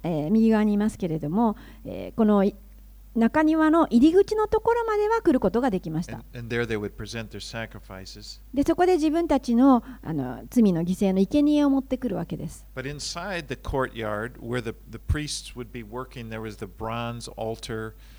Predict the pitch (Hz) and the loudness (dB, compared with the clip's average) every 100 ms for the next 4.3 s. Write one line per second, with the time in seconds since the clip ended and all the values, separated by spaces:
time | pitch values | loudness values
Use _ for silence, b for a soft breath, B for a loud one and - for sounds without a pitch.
0 | b - 107 104 107 104 - - 113 - | b -12 -10 -6 -6 -6 -8 -8 -8 -10
1 | 110 110 110 107 101 104 - 110 107 110 | -10 -8 -8 -10 -10 -12 -10 -10 -10 -12
2 | 107 104 107 - - - 330 359 339 320 | -10 -10 -12 -16 -20 -10 -6 -2 0 2
3 | 339 339 - 320 311 320 330 330 330 339 | 2 2 2 0 2 0 0 0 -2 -4
4 | - 262 254 | -2 -2 -2